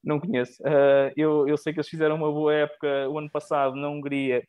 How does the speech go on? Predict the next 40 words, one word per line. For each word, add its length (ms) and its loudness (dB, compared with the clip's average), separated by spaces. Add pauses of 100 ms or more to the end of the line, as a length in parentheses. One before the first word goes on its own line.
porque 380 -6
à 160 0
conta 380 -2
de 200 -4
dois 240 -2
jogadores 460 -2
que 180 -20
já 140 0
não 80 -2
estão 160 -6
lá 140 0
esta 200 -6
época, 360 -4 (100)
que 80 -2
era 100 0
o 40 -2
guarda-redes, 500 -2
o 140 -2
Adam 260 -4
Borbelli, 840 -4
e 220 -4
o, 480 -2 (160)
o, 760 -6 (520)
e 180 -4
um 300 -2
central 520 0
que 120 -4
é 20 0
um 140 -8
prodígio 580 -4
húngaro 340 -2
que 120 -8
regressou 480 -2
agora 200 2
ao 60 0
Veszprém, 460 -2
que 80 -2
é 40 2
o, 440 -4
o 80 -16